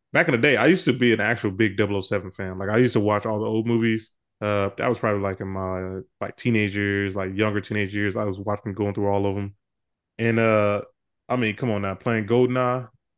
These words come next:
you get that golden gun, that one hit a quitter with the, with the golden bullet. You only get one bullet, that one gold bullet, just like in the movie.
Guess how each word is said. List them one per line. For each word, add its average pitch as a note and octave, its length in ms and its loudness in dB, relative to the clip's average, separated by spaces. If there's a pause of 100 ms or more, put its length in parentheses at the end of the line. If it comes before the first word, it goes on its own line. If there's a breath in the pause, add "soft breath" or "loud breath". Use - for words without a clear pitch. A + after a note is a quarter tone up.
you A2 140 -8
get B2 140 0
that A2+ 180 2
golden B2+ 320 2
gun, C#3 400 -2 (520)
that A2 140 -8
one B2+ 260 2
hit C3 120 4
a B2 60 0
quitter D3+ 360 2
with A#2+ 160 -6
the, A#2 140 -4
with A#2+ 140 -6
the A2+ 80 -12
golden C3+ 320 0
bullet. D#3 280 2
You A#2 100 -2
only A#2 120 -2
get G#2+ 160 -2
one B2 300 -4
bullet, G#2+ 300 0 (100)
that - 160 -14
one A2+ 440 -2
gold A#2 340 0
bullet, B2+ 340 0
just G#2+ 240 -16
like A2 160 -6
in A2 80 -8
the A2 60 -8
movie. A2+ 420 -2